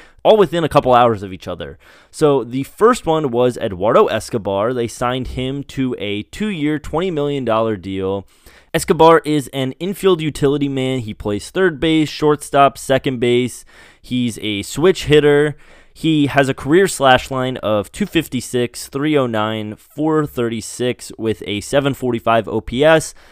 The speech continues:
Last year with both Arizona and Milwaukee, he hit two fifty-three, three fourteen, four seventy-two with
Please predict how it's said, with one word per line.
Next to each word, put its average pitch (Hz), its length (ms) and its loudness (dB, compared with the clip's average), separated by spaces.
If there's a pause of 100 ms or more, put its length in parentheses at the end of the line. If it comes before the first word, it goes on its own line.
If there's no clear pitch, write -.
(140)
Last 185 380 4
year 165 300 2
with 120 600 0 (160)
both 117 460 0
Arizona 139 420 0
and 117 180 -6
Milwaukee, 156 760 2 (420)
he 131 340 0
hit 113 340 2
two 180 160 -2
fifty-three, 131 720 -4
three 156 260 -4
fourteen, 123 720 -6
four 160 320 -2
seventy-two 131 760 -4
with 110 320 -4